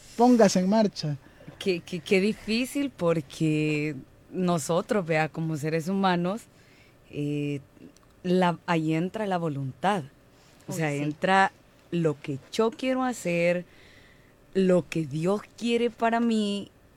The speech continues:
Speaker 3: Sí.
Speaker 2: y lo que ocurre a, a nuestro alrededor. Porque, eh,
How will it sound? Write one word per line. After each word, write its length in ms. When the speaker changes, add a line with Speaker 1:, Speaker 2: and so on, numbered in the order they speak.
Speaker 3:
Sí. 160
Speaker 2:
y 100
lo 160
que 100
ocurre 400
a, 240
a 140
nuestro 380
alrededor. 640
Porque, 1040
eh, 140